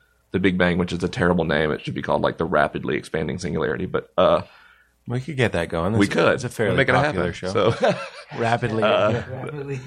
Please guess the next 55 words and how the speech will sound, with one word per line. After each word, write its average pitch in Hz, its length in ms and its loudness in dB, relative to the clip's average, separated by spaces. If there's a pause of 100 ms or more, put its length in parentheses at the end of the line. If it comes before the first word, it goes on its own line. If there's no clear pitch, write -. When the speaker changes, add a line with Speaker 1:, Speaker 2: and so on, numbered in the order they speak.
Speaker 2:
Ex-, 120 240 -2
Speaker 1:
either 151 260 2
way, 135 460 2
Speaker 2:
expanding. 104 140 -8
I 113 40 0
Speaker 1:
we 127 80 4
don't, 131 100 4
Speaker 2:
can't 117 60 4
Speaker 1:
we 139 60 4
Speaker 2:
even 151 60 4
Speaker 1:
don't 165 160 4
Speaker 2:
remember. 135 200 2
Speaker 1:
know 143 140 4
what 143 180 2
predicated 139 440 0
that. 92 160 2
We, 104 240 0
we 120 100 -6
probably 151 500 0
never 135 360 2
will, 160 260 0
but - 160 -2
we 143 100 0
don't 170 180 2
even 139 200 -2
know 107 540 2
whether 110 240 4
we'll 131 180 2
know 156 220 2
or 131 120 2
not, 73 380 0
right? 104 140 4
Speaker 2:
You 156 60 6
know 165 100 6
what, 175 100 0
please? - 220 -4 (100)
Oh, 101 140 2
Speaker 1:
So 87 80 -2 (100)
Speaker 2:
sorry. 135 100 4
Speaker 1:
all 165 280 4
of 151 100 0
our 147 100 4
knowledge, 156 560 2
like, 147 320 0 (300)
um, 139 400 2 (160)
so 151 220 4
you, 131 560 2 (160)
even 156 260 4
you 160 160 4
as 165 80 2
a 139 60 0
concept, 170 480 0
that's 294 160 -2
a - 40 -10
construct. - 960 -2